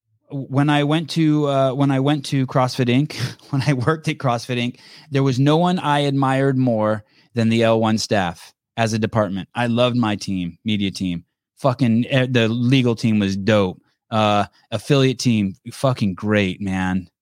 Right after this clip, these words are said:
Uh, Paula, shit, Kathy. It's just amazing people over there. Um, uh, a-, accounting, eh, like, everyone, I loved everyone. But that L one team, I was brainwashed by Greg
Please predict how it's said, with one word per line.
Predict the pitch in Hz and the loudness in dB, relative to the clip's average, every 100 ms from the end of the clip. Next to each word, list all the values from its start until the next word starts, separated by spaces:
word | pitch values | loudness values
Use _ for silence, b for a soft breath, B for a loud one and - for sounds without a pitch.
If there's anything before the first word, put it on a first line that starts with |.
| _ | _
Uh, | 101 | -14
Paula, | 101 - 113 104 95 - | -6 0 2 2 -2 -6
shit, | - - 107 95 - | -10 -8 -8 -10 -10
Kathy. | - 101 101 104 101 b b | -6 -6 -6 -8 -10 b b
It's | 120 | -10
just | 117 160 135 | -4 -2 2
amazing | 123 131 139 127 117 | 2 4 4 2 0
people | 117 101 101 | -2 0 -2
over | 90 87 | -2 -4
there. | 85 82 _ _ _ - | -6 -8 _ _ _ -6
Um, | 117 117 113 110 104 98 95 - _ _ _ _ _ _ _ _ 117 | 0 2 2 0 -2 -4 -8 -14 _ _ _ _ _ _ _ _ -4
uh, | 120 131 | -4 -2
a-, | 143 151 | -6 -6
accounting, | 127 160 151 135 101 - | 0 2 4 2 0 -2
eh, | 180 180 | -2 0
like, | 180 | 0
everyone, | 185 175 160 | 2 2 2
I | 170 | 2
loved | 170 135 | 2 2
everyone. | 143 135 110 90 b - | 0 0 -2 -6 b -4
But | 131 | -2
that | - 156 185 | 0 0 0
L | 180 185 | 2 2
one | 180 180 190 | 2 0 -2
team, | - 190 165 143 143 131 _ _ _ _ _ _ _ _ _ _ _ _ _ _ - | -2 -2 0 -2 -4 -8 _ _ _ _ _ _ _ _ _ _ _ _ _ _ -2
I | |
was | 123 123 | 0 2
brainwashed | 113 147 160 147 117 117 117 - | 2 2 2 2 0 0 -6 -2
by | 117 127 | 0 2
Greg | 139 131 113 113 110 | 2 2 2 0 -6